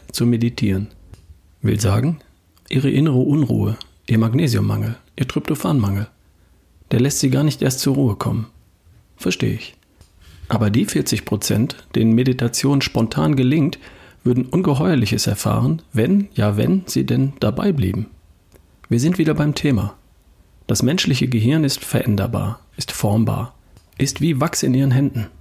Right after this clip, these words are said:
Sie könnten Ihr Leben tatsächlich, Ihr Gehirn buchstäblich selbst gestalten. Soeben ganz neu und sensationell bewiesen an der Harvard University.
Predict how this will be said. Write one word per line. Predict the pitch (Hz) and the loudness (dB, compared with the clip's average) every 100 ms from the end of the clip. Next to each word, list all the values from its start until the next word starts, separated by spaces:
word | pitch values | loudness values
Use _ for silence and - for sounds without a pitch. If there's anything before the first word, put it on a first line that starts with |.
| - _ _ _ | -20 _ _ _
Sie | - 127 | -4 -4
könnten | 131 151 139 | -2 0 2
Ihr | 123 | 2
Leben | 120 117 131 151 135 | 2 2 4 2 -2
tatsächlich, | - 135 - 151 151 143 | -4 -2 -2 -2 -2 -2
Ihr | 117 | 0
Gehirn | 113 110 135 143 | 2 2 2 0
buchstäblich | 127 139 175 - 139 131 131 - | 0 -2 -2 -2 -2 0 -2 0
selbst | 110 123 - | -2 -2 -4
gestalten. | 120 117 - 95 - - - _ _ _ - | -4 -4 -2 -4 -4 -8 -12 _ _ _ -6
Soeben | - 151 170 160 | -2 2 2 0
ganz | 135 165 - | 0 -2 0
neu | 131 143 | 2 2
und | 113 110 | 2 0
sensationell | 117 135 127 127 117 113 123 | 2 0 0 -2 0 2 2
bewiesen | 123 104 113 135 143 - - - - | 0 2 2 2 -2 -4 -18 -16 -2
an | 117 | 0
der | 123 135 | 0 0
Harvard | 147 95 92 | 0 0 0
University. | 101 95 92 - 98 120 | 0 0 0 -2 -6 -8